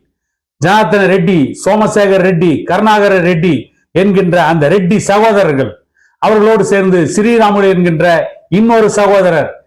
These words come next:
இவர்கள் மீது கணக்கில் அடங்காத குற்றச்சாட்டுகள் இருந்தது. அவர்கள் மீது சொல்லாத குற்றச்சாட்டுகளே கிடையாது. கனிம வள கொள்ளை அவர்கள் மீது பிரதான குற்றச்சாட்டு. அப்படிப்பட்ட குற்றச்சாட்டுக்கு ஆளானவர்களுக்கெல்லாம் தண்டனை கிடைத்து விட்டதா?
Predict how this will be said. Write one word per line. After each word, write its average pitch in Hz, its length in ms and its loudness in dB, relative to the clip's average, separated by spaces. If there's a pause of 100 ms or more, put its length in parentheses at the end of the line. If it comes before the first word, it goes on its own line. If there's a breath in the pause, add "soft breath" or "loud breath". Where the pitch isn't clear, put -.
(220)
இவர்கள் 185 360 0
மீது 208 300 0
கணக்கில் 202 500 -2
அடங்காத 196 480 0
குற்றச்சாட்டுகள் 180 800 -2
இருந்தது. 147 360 -2 (480)
அவர்கள் 196 340 0
மீது 214 260 0 (180)
சொல்லாத 202 500 0
குற்றச்சாட்டுகளே 190 840 -2
கிடையாது. 180 460 0 (460)
கனிம 220 340 0
வள 196 200 2
கொள்ளை 202 320 0 (100)
அவர்கள் 170 360 -2
மீது 196 200 0
பிரதான 190 440 0
குற்றச்சாட்டு. 175 640 -4 (640)
அப்படிப்பட்ட 208 560 -2
குற்றச்சாட்டுக்கு 190 720 -2
ஆளானவர்களுக்கெல்லாம் 202 920 0 (320)
தண்டனை 202 360 0
கிடைத்து 190 340 0
விட்டதா? 170 380 0